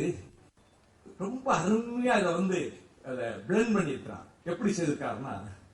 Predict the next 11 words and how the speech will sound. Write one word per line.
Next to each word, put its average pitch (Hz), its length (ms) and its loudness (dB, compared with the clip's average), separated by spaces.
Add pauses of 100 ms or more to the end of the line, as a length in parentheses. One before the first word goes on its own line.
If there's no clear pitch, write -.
(540)
மாணிக்க 262 340 4
வாசகர் 208 440 6
மதுரையில 196 360 4
போயிட்டு 185 320 0
இருக்கிறார். 107 360 -8 (1300)
அங்காங்கு 220 500 6
பெண்கள் 240 560 6 (720)
மர 190 260 0 (100)
நிழல்களில், 220 720 6 (400)
வீடுகளின் 254 580 4
உற்றங்களில், 214 680 2